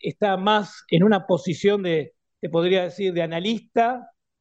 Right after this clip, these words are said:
eh, o, o de economista, y no, y no le veo todavía ese perfil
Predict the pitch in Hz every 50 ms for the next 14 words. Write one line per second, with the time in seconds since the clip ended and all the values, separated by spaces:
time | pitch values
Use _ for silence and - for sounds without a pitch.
0 | _ _ _ - 160 151 151 151 147 147 147 147 143 147 147 160 160 170 175 156
1 | 156 170 170 170 156 156 160 - 175 165 160 165 160 170 214 240 196 - - 226
2 | 226 220 220 202 - - 156 160 160 175 185 190 190 190 180 180 175 170 190 208
3 | 202 202 214 220 214 208 208 190 185 185 202 214 214 214 175 - _ _ _ _
4 | 185 170 151 175 - - - 208 214 220 208 196 165 -